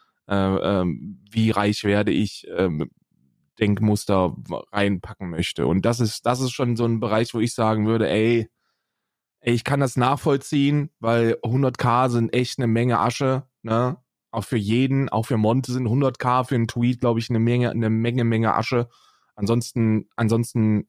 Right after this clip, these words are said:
ja, müssen wir gar nicht mehr anfangen zu sprechen, aber, ähm, wa-, wie, wie, wie arm werden da andere Menschen mit? So, egal, egal wer da Geld rein, reinpumpt, so, d-, die, die Stories, über die, die damit,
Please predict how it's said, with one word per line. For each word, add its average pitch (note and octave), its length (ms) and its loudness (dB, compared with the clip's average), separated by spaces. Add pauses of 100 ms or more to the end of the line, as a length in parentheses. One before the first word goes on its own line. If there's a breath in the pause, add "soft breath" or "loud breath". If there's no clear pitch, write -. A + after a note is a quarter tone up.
ja, G2 420 -2
müssen G#2 300 -4
wir G2+ 120 0
gar A2 180 0
nicht A#2 140 0
mehr A2 100 0
anfangen A2 280 0
zu - 100 -8
sprechen, A2 340 -4
aber, G#2 240 2 (500 loud breath)
ähm, G2 560 0 (1080)
wa-, C3 240 -2
wie, D#3 260 0
wie, D3+ 380 0
wie C#3 360 -2
arm C3+ 300 0
werden A#2+ 280 0
da G#2+ 100 0
andere G#2 280 -2
Menschen F#2 340 -4
mit? F2 220 -12 (140)
So, A#2 240 0
egal, C3 340 -4 (140)
egal D#3 480 0
wer D#3 180 2
da C#3+ 260 0 (120)
Geld C#3 320 0
rein, A2+ 480 -2
reinpumpt, A#2 720 -2 (460)
so, A#2+ 400 2
d-, A2+ 240 -12
die, A#2 480 -2
die B2 140 0
Stories, D#3 500 0
über C#3 180 0
die, C3 140 0
die C#3 120 2
damit, B2 420 0